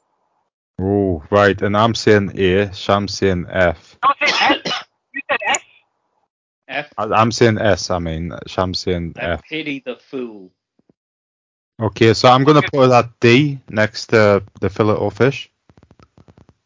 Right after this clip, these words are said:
Speaker 2: Yeah, yeah, probably
Speaker 1: Yeah.
Speaker 2: say yeah. But that's a big
Speaker 1: Okay.
Speaker 2: spread, that.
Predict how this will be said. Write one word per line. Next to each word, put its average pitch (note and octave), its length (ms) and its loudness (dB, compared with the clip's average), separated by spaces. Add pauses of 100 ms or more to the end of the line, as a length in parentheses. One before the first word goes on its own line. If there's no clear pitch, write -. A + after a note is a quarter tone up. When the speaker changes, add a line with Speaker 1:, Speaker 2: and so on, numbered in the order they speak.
(460)
Speaker 2:
Yeah, E3 200 -4 (380)
yeah, D3+ 220 -6
probably D#3 180 -4
Speaker 1:
Yeah. C#3 80 0
Speaker 2:
say D#3 160 -8
yeah. C#3+ 180 -2
But D3 120 -8 (640)
that's F#3 120 -4
a - 100 -4
big A3+ 140 -2
Speaker 1:
Okay. G3+ 100 2
Speaker 2:
spread, E3+ 300 -8
that. - 200 -16